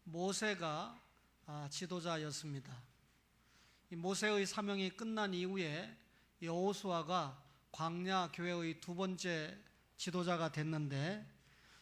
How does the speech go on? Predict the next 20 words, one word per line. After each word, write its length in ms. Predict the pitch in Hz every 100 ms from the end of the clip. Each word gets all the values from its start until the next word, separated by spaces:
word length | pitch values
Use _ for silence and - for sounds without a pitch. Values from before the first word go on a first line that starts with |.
| -
이 180 | 190 185
여호수아가 760 | 185 214 240 - 226 220 202 214
해야 280 | 190 220 220
되는 540 | 208 202 196 190 240
중대한 580 | - 190 202 214 214 185
일은 380 | 180 160 160 233
우선 440 | 170 165 175 151 143 - - _ _ -
가나안 440 | 175 185 190 185
땅을 320 | 185 180 175
정복하는 640 | 170 175 185 185 185 175 170
일이고, 560 | 156 143 156 202 240 - - - - -
정복한 760 | - 190 202 208 - 202 196 -
다음에 640 | 214 190 190 202 151 160 - - - -
그 360 | - 190 190 190
땅을 600 | - 226 233 165 202 262
열두 360 | 180 180 175 190
지파에게 840 | 175 - 165 160 156 185 170 196 -
공정하게 920 | 170 175 180 196 185 160 156 185 226 - - - _
분배하는 640 | - 190 202 208 190 185 170
것이 480 | 160 - 208 156